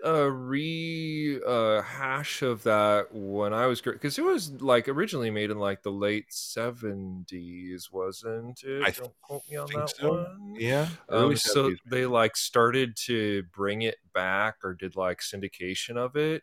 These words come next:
Speaker 1: in,
Speaker 2: Mm-hmm.
Speaker 1: like, I wanna say the late eighties, early nineties.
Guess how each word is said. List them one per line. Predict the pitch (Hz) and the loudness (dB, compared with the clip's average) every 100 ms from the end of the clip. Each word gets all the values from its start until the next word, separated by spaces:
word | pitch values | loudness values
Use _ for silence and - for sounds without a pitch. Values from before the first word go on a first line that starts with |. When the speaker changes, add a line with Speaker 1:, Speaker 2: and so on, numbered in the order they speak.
| - | -8
Speaker 1:
in, | 98 | -8
Speaker 2:
Mm-hmm. | 95 | -2
Speaker 1:
like, | 95 95 95 - | 0 0 -2 -4
I | |
wanna | 98 92 107 110 | -6 -2 -2 -2
say | - 107 | -2 -4
the | 95 | -4
late | 92 90 92 | -2 -2 -4
eighties, | - 95 98 92 | -6 -6 -6 -4
early | 92 90 | -4 -4
nineties. | 80 78 85 98 104 | -8 -10 -10 -10 -12